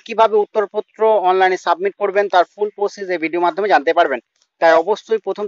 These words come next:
থেকে শেষ পর্যন্ত ভিডিওটি দেখবেন। কিভাবে আপনারা উত্তরপত্রটিকে জেপিজি এবং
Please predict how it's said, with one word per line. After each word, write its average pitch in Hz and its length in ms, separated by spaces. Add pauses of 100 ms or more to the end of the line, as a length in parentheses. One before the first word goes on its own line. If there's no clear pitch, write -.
থেকে 208 220
শেষ 190 180
পর্যন্ত 185 200 (100)
ভিডিওটি 170 280
দেখবেন। 151 240 (100)
কিভাবে 226 280 (120)
আপনারা 220 260 (140)
উত্তরপত্রটিকে 208 760 (140)
জেপিজি 196 460
এবং 196 100